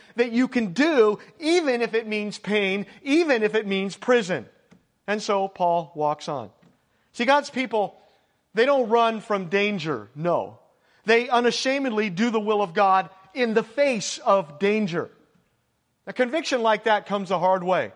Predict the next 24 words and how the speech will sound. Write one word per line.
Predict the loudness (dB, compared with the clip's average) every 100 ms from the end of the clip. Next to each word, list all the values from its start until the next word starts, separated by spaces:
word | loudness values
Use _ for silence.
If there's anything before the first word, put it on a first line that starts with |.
| _ _ -8
and | -2
many | 0 0 0
don't | 0 0
have | -2 -2 -4
it. | -10 _ _ _ _ _ _ -8
See, | -6
conviction | -2 -2 -2 -2 0
like | 2 2
this | 0 -4
comes | -2 -2 -2 -6
to |
people | -6 -8 -4 -4
who | -2 0
have | -2 -4 -14 _ _ -20 -4
deep | -2 0 -4 -10
spiritual | -12 -8 -4 -2 -4 -4 -4 -4
roots. | -6 -8 -8 -12 -18 -18 _ _ _ _ _
It | -4
comes | 0 -2 -2
to | -4
people | -4 0 2
who | 4
have | 4
a | 2